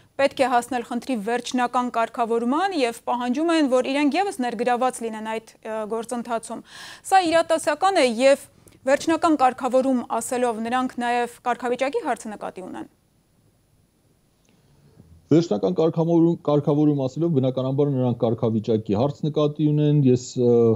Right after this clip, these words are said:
Speaker 2: ուրեմն, Ադրբեջանի նախագահ, ը, սովորություն ունի հայտարարելու, որ Ղարաբաղի հարցը լուծված է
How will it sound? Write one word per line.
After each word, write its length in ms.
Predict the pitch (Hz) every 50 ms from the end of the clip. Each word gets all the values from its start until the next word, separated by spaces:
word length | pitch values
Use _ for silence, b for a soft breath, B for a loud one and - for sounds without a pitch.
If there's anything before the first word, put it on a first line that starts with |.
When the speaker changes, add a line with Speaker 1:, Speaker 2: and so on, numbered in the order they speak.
| 95 B B B B
Speaker 2:
ուրեմն, 440 | B 127 131 120 113 110 110 110 110 104
Ադրբեջանի 680 | 101 113 117 123 117 113 123 117 107 131 131 131 131 120
նախագահ, 540 | 117 110 - - 110 110 110 113 110 110 107
ը, 640 | 101 98 95 90 78 - _ - - - - 101 98 104 104 104 101 104 104
սովորություն 640 | 104 - - 127 123 127 123 113 117 - 139 127 123
ունի 80 | 120 113
հայտարարելու, 540 | 113 113 110 117 117 107 110 110 110 113 117
որ 140 | 110 107 98
Ղարաբաղի 420 | 107 107 107 101 107 104 101 107 107
հարցը 240 | 101 87 - 110
լուծված 540 | 98 95 104 104 - - 120 120 123 123 131
է 60 | 123